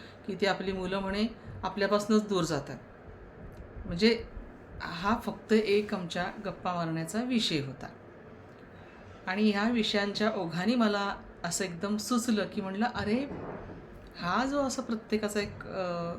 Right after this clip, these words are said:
बघण्याचा दृष्टिकोन आहे की हो बाई, सून चांगली असेल तर मग सगळं चांगलं, नाही तर मग काही खरं नाही."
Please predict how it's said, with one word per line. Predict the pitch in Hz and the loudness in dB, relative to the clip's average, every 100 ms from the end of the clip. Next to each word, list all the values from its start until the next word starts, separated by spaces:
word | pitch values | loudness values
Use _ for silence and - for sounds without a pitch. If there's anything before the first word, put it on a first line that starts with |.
| - - | -10 -4
बघण्याचा | 180 156 175 190 | -2 0 0 0
दृष्टिकोन | 202 185 - 202 202 202 | -2 -4 -2 -4 0 -2
आहे | 180 143 135 - - - - - - | 0 -4 -6 -12 -16 -16 -18 -20 -14
की | - | -2
हो | 185 214 | 6 8
बाई, | 226 240 220 | 8 6 4
सून | - 208 214 | 4 6 6
चांगली | 208 185 190 | 6 2 0
असेल | 196 208 190 | 0 -2 -2
तर | 196 | -2
मग | 190 190 | -4 -4
सगळं | 202 185 | -4 -2
चांगलं, | 190 196 170 165 | 0 0 0 0
नाही | 165 | 0
तर | 170 | -2
मग | 185 | -6
काही | 175 185 180 | -8 -10 -6
खरं | 170 147 | -6 -6
नाही." | 135 | -8